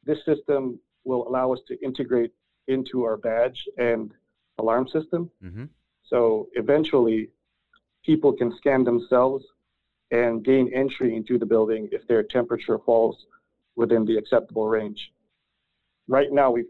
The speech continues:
Speaker 1: funnel entry into our building through our lobby,
Speaker 2: Mm-hmm.
Speaker 1: and we have a screener there to monitor when employees scan their temperature. Eventually, we want to move away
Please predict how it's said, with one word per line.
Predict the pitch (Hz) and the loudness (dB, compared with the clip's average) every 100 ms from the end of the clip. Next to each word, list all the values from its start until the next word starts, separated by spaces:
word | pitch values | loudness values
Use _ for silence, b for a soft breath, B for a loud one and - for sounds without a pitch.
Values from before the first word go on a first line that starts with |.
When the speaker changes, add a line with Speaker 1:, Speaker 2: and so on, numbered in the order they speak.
| - | -2
Speaker 1:
funnel | 131 131 123 117 _ _ _ _ _ _ 135 | 2 2 2 -2 _ _ _ _ _ _ -4
entry | 143 - 139 | -2 -2 -2
into | 120 123 | -2 -2
our | 104 | 0
building | 123 127 135 | 0 0 -2
through | 131 110 | -2 -4
our | |
lobby, | 107 110 120 165 _ _ - | 0 0 -2 -6 _ _ -20
Speaker 2:
Mm-hmm. | 78 80 78 _ 120 | -18 -18 -18 _ -4
Speaker 1:
and | 131 | 0
we | 135 | 2
have | 127 | 0
a | 110 | -2
screener | - - 143 147 127 110 - _ _ | -10 -4 0 2 2 2 -4 _ _
there | 113 127 127 123 | -2 2 2 2
to | - | -2
monitor | 117 120 123 117 113 | -2 0 0 -2 -2
when | 110 107 | -4 -10
employees | - 117 113 - | -6 -4 -4 -6
scan | - 110 | -6 -4
their | 104 | -6
temperature. | - 110 - - 117 _ _ _ _ _ _ _ _ - | -6 -8 -10 -18 -18 _ _ _ _ _ _ _ _ -2
Eventually, | 120 120 147 143 143 135 131 | 0 2 2 4 6 6 2
we | 120 | -2
want | 123 117 | -2 -2
to | 110 | -2
move | 127 | -4
away | 120 120 131 156 | -2 -2 -2 -4